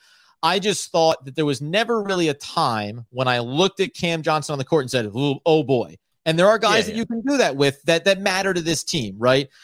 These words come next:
Speaker 1: And the one other player before we, we, we go negative here is Nicholas Claxton.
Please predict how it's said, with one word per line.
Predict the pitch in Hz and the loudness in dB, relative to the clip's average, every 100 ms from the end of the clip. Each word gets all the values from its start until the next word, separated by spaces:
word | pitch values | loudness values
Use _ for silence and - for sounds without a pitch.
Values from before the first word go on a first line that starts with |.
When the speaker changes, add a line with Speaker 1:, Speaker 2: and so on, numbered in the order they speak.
| _ | _
Speaker 1:
And | 147 | 0
the | 151 | 4
one | 185 | 4
other | 202 202 | 4 2
player | - 170 151 | 2 2 2
before | 135 - 151 | 0 0 0
we, | 135 123 - | 0 -4 -10
we, | 131 _ | -12 _
we | 135 113 _ _ | -6 -6 _ _
go | 135 139 | 0 2
negative | 143 120 107 98 | 0 0 -4 -4
here | 104 104 101 _ _ | -4 -4 -6 _ _
is | 170 | -2
Nicholas | 165 170 160 131 | 0 0 0 0
Claxton. | - 123 107 - 98 | -2 -2 -2 -8 -14